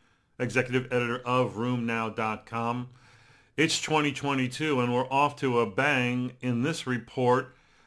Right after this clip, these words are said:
Amputations, a fifty-seven billion dollar R A market, a new F D A approved drug for cats, and a drug that works in Sjogren's.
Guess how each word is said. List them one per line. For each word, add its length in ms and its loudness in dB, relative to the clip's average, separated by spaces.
Amputations, 1000 -2
a 80 0
fifty-seven 920 -2
billion 420 0
dollar 420 2
R 320 4
A 160 -4
market, 540 -2
a 100 -2
new 420 0
F 200 0
D 160 0
A 80 2
approved 360 -2
drug 280 0
for 300 -2
cats, 720 -2
and 520 0
a 80 -2
drug 260 2
that 140 -4
works 260 0
in 80 -6
Sjogren's. 760 -4